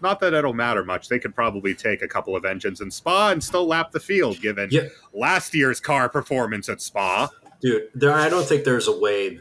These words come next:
Speaker 2: There, there, I don't think there's a way right now that they lose a race in which, in which either of their cars finish it.
Speaker 1: I-, it's gonna take something mechanical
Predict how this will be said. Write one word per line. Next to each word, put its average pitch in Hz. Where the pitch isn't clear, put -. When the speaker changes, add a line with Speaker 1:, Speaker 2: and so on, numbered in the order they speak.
Speaker 2:
There, 123
there, 143
I 135
don't 143
think 139
there's 117
a 107
way 107
right 104
now 104
that 92
they 113
lose 104
a 113
race 104
in 98
which, -
in 113
which 107
either 127
of 107
their 107
cars 90
finish -
it. -
Speaker 1:
I-, -
it's 127
gonna 117
take 110
something 90
mechanical 139